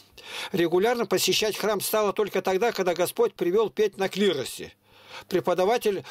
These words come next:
университета, где двадцать одна тысяча студентов, где учатся студенты из восемнадцати стран.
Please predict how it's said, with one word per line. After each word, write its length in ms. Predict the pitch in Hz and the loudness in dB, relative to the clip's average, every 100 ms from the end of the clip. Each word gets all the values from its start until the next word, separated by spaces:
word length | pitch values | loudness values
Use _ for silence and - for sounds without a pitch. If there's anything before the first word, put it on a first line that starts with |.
| - | -2
университета, 960 | 196 196 160 - 147 - 220 220 254 | 2 2 2 -2 0 2 2 2 0
где 160 | 185 190 | 2 0
двадцать 400 | 170 214 214 196 | 0 0 -2 -4
одна 220 | 202 196 | -2 -2
тысяча 280 | 196 208 196 | 0 0 0
студентов, 640 | - 202 190 131 113 - _ - - - | 0 0 0 -2 -8 -12 _ -16 -12 -2
где 180 | 160 208 | 2 2
учатся 580 | 247 208 214 - 208 156 - | 2 0 0 0 0 -2 -6
студенты 480 | - 208 233 240 214 | -2 2 2 2 0
из 100 | 190 | 0
восемнадцати 640 | 202 208 214 220 208 214 | 0 0 0 -2 -2 -2
стран. 460 | 190 208 196 135 | -2 0 0 -2